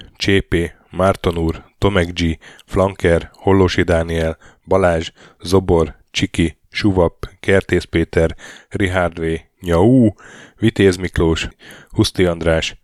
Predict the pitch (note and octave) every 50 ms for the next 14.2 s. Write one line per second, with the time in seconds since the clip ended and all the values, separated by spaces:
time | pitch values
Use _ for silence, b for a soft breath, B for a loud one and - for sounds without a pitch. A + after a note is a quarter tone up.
0 | _ _ - F#2 F#2+ G#2 G#2+ G2+ - F#2 E2+ - - F2+ F2 E2+ E2+ F2+ F2 E2+
1 | E2 E2+ D#2+ D#2+ D#2+ D#2+ D#2+ D#2 D#2 D#2 - - _ _ _ _ - G#2+ G#2+ G2
2 | - - F2+ E2+ E2 D2+ - - F#2 F2+ G2 F#2+ F#2 F2 E2+ - - B B B
3 | B B B B B G#2 G2 G2 F#2+ F2+ - - - F#2 F2 E2+ - B B B
4 | B B - - A2 G2+ F#2+ F2 F2+ F#2+ F2 E2+ E2 D#2+ - - _ _ - F2+
5 | G2 G#2 - - _ - F#2 F2+ - - _ _ - F#2+ G2+ - - G2+ F#2 F2+
6 | _ - F2 E2+ - - - E2+ E2+ D#2+ - - - - D#2+ F#2+ G2+ F#2+ F#2 E2+
7 | D#2+ E2 - _ _ _ D#2+ D#2+ F#2 G2+ G#2 G2 F#2 F2+ F2 E2+ - - B B
8 | B B B B B - F2 F#2+ G2+ F#2+ F2+ F2 E2+ E2 E2 D#2 D#2+ D#2+ D#2+ -
9 | - _ _ _ - G#2+ G2+ G2 F#2 F#2 F2 E2+ D#2+ D#2 - - - - E2 F2
10 | G2 G2 G2 F#2 F#2 E2+ - - - E2+ E2 D#2+ D#2+ D#2 D2 B B B B B
11 | B B _ - G2+ G2 F2+ F2+ E2 D#2+ - _ _ _ _ _ E2+ F2 F#2+ G2+
12 | G2 F#2+ F2+ F2+ - B B B B B B - - - G#2 F#2+ G2 F#2+ F#2+ F2+
13 | F2 E2+ E2+ E2 _ _ _ - F2 F#2 G2 F#2+ F2+ F2 - - E2+ - - -
14 | F2 E2 E2